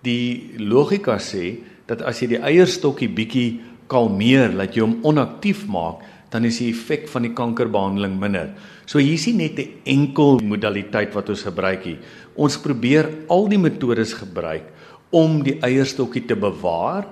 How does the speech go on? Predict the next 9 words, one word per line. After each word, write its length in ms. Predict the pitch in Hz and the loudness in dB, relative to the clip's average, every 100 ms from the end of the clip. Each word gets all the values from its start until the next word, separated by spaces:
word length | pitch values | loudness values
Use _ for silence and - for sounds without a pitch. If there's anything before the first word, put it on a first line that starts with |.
| - - - | -20 -20 -4
maar 140 | 117 117 | 0 2
aan 120 | 117 | 0
die 100 | 117 | 0
ander 240 | 143 156 | 2 2
kant 340 | 156 135 123 - - - | 2 0 0 -6 -20 -12
die 120 | 110 - | -10 -4
eiertjies 600 | 139 180 170 135 117 - | 2 4 4 0 -4 -4
vries 400 | - 127 120 - | -8 -4 -4 -4
dat 280 | 113 - | -6 -6